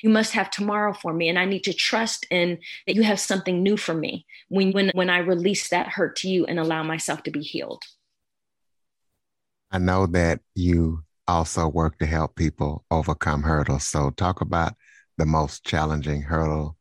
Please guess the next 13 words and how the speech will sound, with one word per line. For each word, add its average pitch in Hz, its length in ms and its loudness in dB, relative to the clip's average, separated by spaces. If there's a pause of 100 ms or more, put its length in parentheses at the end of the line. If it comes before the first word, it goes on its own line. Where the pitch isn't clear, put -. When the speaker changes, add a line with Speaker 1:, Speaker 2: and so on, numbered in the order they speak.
Speaker 2:
in 78 140 0
your 76 160 0
life 95 320 -2
that - 160 -4
you've 98 220 2
had 69 220 0
to - 60 -2
overcome. 73 540 -2 (2250)
Speaker 1:
I 339 200 2
would 370 140 6
say 311 720 4 (320)
<laughs> - 80 2 (920)
you 285 360 4